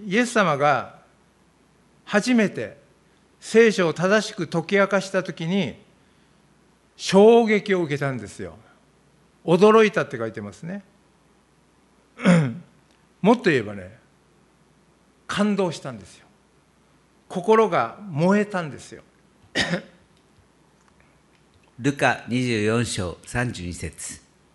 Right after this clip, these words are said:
Speaker 2: みちみちお話しくださる間、私たちに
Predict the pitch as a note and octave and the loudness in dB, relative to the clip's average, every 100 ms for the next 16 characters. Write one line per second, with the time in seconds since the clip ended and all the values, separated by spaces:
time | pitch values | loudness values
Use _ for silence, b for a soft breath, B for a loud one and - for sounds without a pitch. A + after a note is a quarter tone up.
0 | _ _ _ G#2+ G#2 D#3 D3+ C#3 - C3 | _ _ _ -12 -8 -2 -2 -2 -4 -6
1 | C3+ - - B2 D3+ D3 - B2+ B2+ C3+ | -6 -12 -8 -4 -4 -4 -6 -8 -6 -4
2 | A2 F#2+ F2+ E2+ E2+ - _ _ _ _ | -4 -4 -6 -8 -10 -16 _ _ _ _
3 | _ _ G#2+ - C#3+ C#3+ B2+ - E2+ | _ _ -8 -6 -6 -6 -8 -10 -14